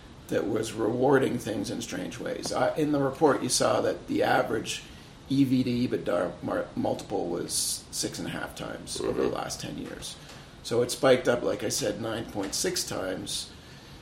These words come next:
Speaker 1: in, during covid times. During the height of covid times and e-commerce was booming, Cargojet was also booming. So those prices were unrealistic for the long term.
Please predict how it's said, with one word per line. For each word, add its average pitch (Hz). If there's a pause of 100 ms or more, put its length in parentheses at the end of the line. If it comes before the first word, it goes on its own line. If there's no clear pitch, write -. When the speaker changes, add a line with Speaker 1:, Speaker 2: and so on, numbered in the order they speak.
(640)
Speaker 1:
in, 127
during 135
covid 139
times. 104
During 151
the 110 (260)
height 180
of -
covid 127
times 113 (240)
and 123
e-commerce 131
was 113
booming, 127
Cargojet 123
was 135
also -
booming. -
So 101
those 165
prices -
were 87
unrealistic -
for -
the -
long -
term. -